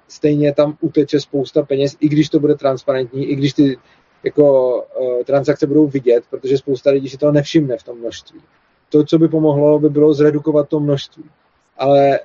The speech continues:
ta transparentnost je podle mě takový hodně prázdný a bezduchý zaklínadlo, kterým se zaklínají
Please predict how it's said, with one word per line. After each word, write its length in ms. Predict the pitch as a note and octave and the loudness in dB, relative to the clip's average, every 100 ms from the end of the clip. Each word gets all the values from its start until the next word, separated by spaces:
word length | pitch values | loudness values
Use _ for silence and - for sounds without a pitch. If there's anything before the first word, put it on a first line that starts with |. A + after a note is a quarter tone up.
| _ _ | _ _
ta 100 | D#3 | -4
transparentnost 720 | D#3 D3+ C#3 D3+ D3 C#3+ D3+ | -2 -4 -2 0 0 -2 -2
je 60 | E3 | -2
podle 260 | D3 C#3+ C#3+ | 0 0 0
mě 120 | D3 | -2
takový 280 | C#3+ D3+ C#3 | -2 0 2
hodně 300 | C3+ C3 D3 - | 2 -2 -6 -2
prázdný 480 | C#3 C3+ C3 D3 C#3+ | -2 -2 -4 -6 -4
a 80 | |
bezduchý 460 | C#3 C#3 B2+ C#3+ D3 | 0 0 -2 -10 -4
zaklínadlo, 520 | C3+ C3 C#3 C3+ C#3 | -4 -2 -4 -2 -2
kterým 240 | C3+ C3+ C3 | -2 -6 -4
se 80 | |
zaklínají 500 | C#3 C3+ C#3+ C#3 C#3+ | -4 -4 -2 -2 -2